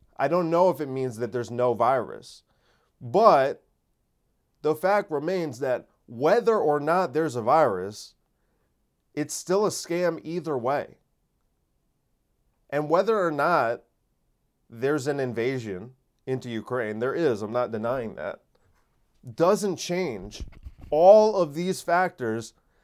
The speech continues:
that I can't, I can't just go, "Oh, you know what? Just this one time, I w-, George Soros is right, this one time.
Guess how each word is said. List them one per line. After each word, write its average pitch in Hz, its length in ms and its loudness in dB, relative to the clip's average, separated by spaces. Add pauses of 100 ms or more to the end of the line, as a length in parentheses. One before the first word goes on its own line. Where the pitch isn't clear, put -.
(180)
that 151 380 2
I 147 140 2
can't, 202 460 -2 (1040)
I 160 100 4
can't 208 280 -2
just 175 160 -8
go, 156 200 2
"Oh, 160 120 6
you 160 140 -2
know 170 160 4
what? 180 420 2 (1300)
Just 196 260 2
this 208 180 -4
one 147 260 0
time, 147 320 2
I 127 100 4
w-, 135 320 0 (160)
George 160 240 0
Soros 139 380 -2
is 107 140 -12
right, 98 420 -4
this 107 180 -10
one 110 280 -4
time. 101 300 -14